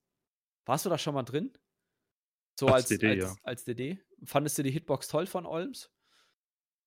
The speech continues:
Speaker 2: Tap Target.
Speaker 1: <laughs> Geil ist, du bist, also, das ist so ein Bug, ne, aus, ich weiß nicht, ob du da schon eh so gespielt hast, aber es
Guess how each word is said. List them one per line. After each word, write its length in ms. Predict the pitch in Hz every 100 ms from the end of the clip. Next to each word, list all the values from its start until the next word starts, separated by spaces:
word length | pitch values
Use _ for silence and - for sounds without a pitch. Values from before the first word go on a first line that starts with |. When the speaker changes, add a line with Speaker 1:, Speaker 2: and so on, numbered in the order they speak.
| -
Speaker 2:
Tap 100 | -
Target. 340 | 101 95 95 _ _ - - - - -
Speaker 1:
<laughs> 880 | - - 190 - 180 147 - 147 139 - 202 - - 190 - _ _ -
Geil 220 | - 143 156
ist, 300 | 135 - - _
du 80 | 117
bist, 260 | 143 - _ 302
also, 340 | - 117 117 98 -
das 160 | 113
ist 140 | 127 120
so 80 | 127
ein 100 | 107
Bug, 220 | 135 -
ne, 200 | 127 135
aus, 380 | 113 113 - - _ _ _ _ _
ich 160 | 123 127
weiß 240 | 139 190 175
nicht, 120 | 151
ob 100 | 147
du 80 | 147
da 120 | 143
schon 160 | 160 135
eh 100 | 143
so 140 | 135
gespielt 320 | 127 - 127
hast, 240 | 131 113 120 _ - - - _ _ -
aber 240 | 120 143
es 300 | 139 - 135